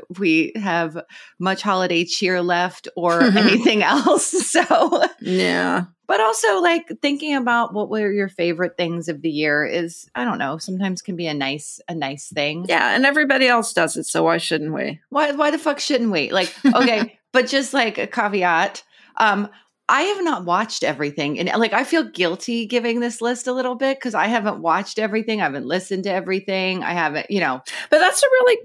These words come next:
Speaker 2: that's a really good thing to say. I always get really irritated when people will say to me, like, "You've never read any Saul Bellow? Oh, my God."
Speaker 1: <laughs> Right.
Speaker 2: And it's like, "Wait,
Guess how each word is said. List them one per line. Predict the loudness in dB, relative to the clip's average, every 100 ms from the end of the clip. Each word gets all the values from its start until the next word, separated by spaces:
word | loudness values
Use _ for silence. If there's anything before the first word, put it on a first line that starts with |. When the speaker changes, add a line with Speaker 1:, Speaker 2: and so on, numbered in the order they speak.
| -2
Speaker 2:
that's | 0 2
a | 2
really | 4 2
good | 0
thing | 2 2
to | 2
say. | 2 4
I | 4
always | 4 4 4 4
get | 2 2
really | 4 4 4
irritated | 4 2 2 2 2 2
when | 0
people | 0 0 2
will | 2 2
say | 2 0
to | 2
me, | 0 2
like, | 2 0 -4 -14 -20 -20 _ _
"You've | 0 4 6
never | 6 6 4
read | 4 4 2
any | 2 2
Saul | 2 0 2 2 2
Bellow? | 0 2 2 2 2
Oh, | 2 4
my | 2 -2
God." | 0 0 0 -2 -8
Speaker 1:
<laughs> | -6 -6 -2
Right. | 0
Speaker 2:
And | 2
it's | 2 2
like, | 4 2
"Wait, | 2 4 4 2